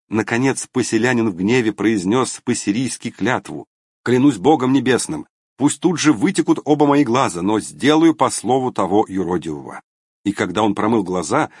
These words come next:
как велел ему Симеон, тотчас исцелел, и глаза его стали чистыми, словно были такими от рождения, так что он восславил Бога. Тогда юродивый, встретив этого поселянина, говорит ему: «Вот, несмысленный,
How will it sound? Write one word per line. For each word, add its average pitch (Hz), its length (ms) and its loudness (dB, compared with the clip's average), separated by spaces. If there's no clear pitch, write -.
как 82 220 -16
велел 95 300 2
ему 87 240 -2
Симеон, 101 460 -2
тотчас - 480 -2
исцелел, 95 580 -2
и 127 60 -2
глаза 120 320 2
его 110 160 2
стали 101 300 -2
чистыми, 95 600 -6
словно 90 340 -4
были 101 300 0
такими 98 380 -2
от 90 140 -4
рождения, 82 600 -6
так 82 200 -12
что - 220 -8
он 123 300 0
восславил 92 920 -2
Бога. 76 600 -14
Тогда 82 260 -2
юродивый, 131 520 2
встретив 117 500 -2
этого 110 280 -2
поселянина, 131 600 2
говорит 165 420 0
ему: 90 320 -12
«Вот, 147 380 2
несмысленный, 131 800 0